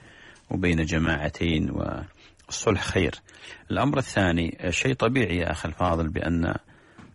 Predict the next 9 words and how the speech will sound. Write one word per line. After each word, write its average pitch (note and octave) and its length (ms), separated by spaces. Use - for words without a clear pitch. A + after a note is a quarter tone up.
يعني E2 280
ما F2+ 160
يحصل G2 340
بين E2 260
الأصدقاء E2 640
من D#2 200
إشكال D#2 600
وفيه - 720
اعتداء E2+ 580